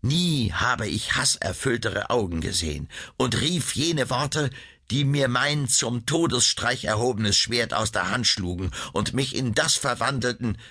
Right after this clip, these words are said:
was du vor dir siehst. Ich hatte nicht gewusst, dass meine Frau eine Hexe war. Sie aber eilte vors Schlosstor und verzauberte die ganze Stadt in einen See. Die Menschen,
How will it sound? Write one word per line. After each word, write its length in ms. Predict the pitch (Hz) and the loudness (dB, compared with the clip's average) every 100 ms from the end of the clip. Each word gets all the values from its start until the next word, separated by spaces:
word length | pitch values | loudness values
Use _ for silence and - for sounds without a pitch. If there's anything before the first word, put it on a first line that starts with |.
| - - | -20 -2
was 280 | 120 117 - | 2 2 0
du 140 | 113 | -2
vor 280 | 104 127 101 | 0 2 0
dir 220 | - 82 | 0 -2
siehst. 420 | - - - - - _ _ _ _ _ _ _ _ _ _ _ _ | 0 0 -2 -4 -12 _ _ _ _ _ _ _ _ _ _ _ _
Ich 260 | - - 110 | -4 -2 0
hatte 220 | 135 127 | 0 0
nicht 300 | 127 131 - | 0 -2 -2
gewusst, 540 | 123 104 - - - - _ _ _ | 0 2 2 2 -2 -18 _ _ _
dass 220 | 104 110 | 0 0
meine 280 | 117 123 127 | 2 2 2
Frau 400 | - - 113 139 | 0 -2 0 0
eine 280 | - 120 117 | 0 0 0
Hexe 500 | 98 135 - - 80 | 0 -2 0 -2 -2
war. 340 | 80 73 71 - _ _ _ _ _ _ - - | -6 -8 -8 -18 _ _ _ _ _ _ -10 -2
Sie 280 | 147 165 | 0 0
aber 320 | - 135 120 - | 0 0 -2 0
eilte 300 | 143 135 127 | 0 0 -2
vors 300 | - 110 - | 0 2 2
Schlosstor 720 | - 147 - - 131 131 117 - - - | 2 2 0 0 2 2 0 -8 -14 -2
und 180 | 120 | 0
verzauberte 800 | 113 113 110 113 156 156 135 131 | 2 0 2 2 0 2 0 0
die 180 | 123 117 | -2 -2
ganze 400 | 113 143 147 127 | 0 0 0 2
Stadt 320 | - - 117 | 0 0 -4
in 200 | - 117 | -2 -2
einen 320 | - 117 107 101 | 0 0 2 2
See. 380 | 117 82 69 _ _ _ _ _ _ _ _ - | 2 -2 -4 _ _ _ _ _ _ _ _ -2
Die 100 | 113 | 2
Menschen, 600 | 156 190 - - 92 | 2 2 0 0 -2